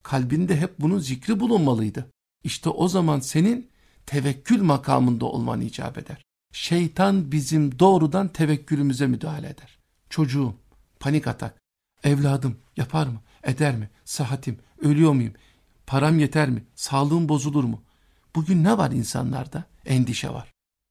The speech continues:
Bugün insanlarda yapması gereken işlere karşı hem bir aymazlık, anormal bir tembellik, bir kaygısızlık var. Ama aynı zamanda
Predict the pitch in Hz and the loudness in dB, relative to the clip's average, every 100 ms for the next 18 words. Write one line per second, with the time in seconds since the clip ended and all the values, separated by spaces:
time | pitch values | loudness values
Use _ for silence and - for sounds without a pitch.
0 | _ _ 151 170 202 - 170 170 - 170 | _ _ -2 2 2 2 0 0 0 2
1 | 165 165 156 226 247 _ _ _ _ _ | 2 0 0 -4 -4 _ _ _ _ _
2 | 160 135 143 - 165 156 208 160 151 147 | -2 0 0 2 0 0 0 2 4 2
3 | - 156 151 - 156 - 160 147 151 156 | 2 0 0 -2 -6 -4 0 2 2 0
4 | 143 139 110 - 175 208 - 165 180 160 | -2 -2 -2 -6 -6 -6 -2 2 2 2
5 | 160 - 135 139 131 123 151 196 - _ | 0 0 2 4 4 0 -4 -6 -12 _
6 | _ _ - 143 143 139 135 175 202 165 | _ _ -6 0 2 4 4 4 2 0
7 | 127 143 143 131 135 135 180 - _ _ | 0 0 0 2 0 -2 -8 -10 _ _
8 | _ - 208 - - 170 156 151 175 156 | _ -4 -4 -2 0 0 0 -4 -4 -6
9 | 208 - 113 - _ _ _ - 131 139 | -8 -6 -8 -8 _ _ _ -4 -2 0
10 | 151 220 202 143 147 143 143 156 202 | 2 2 2 0 0 0 0 -2 -6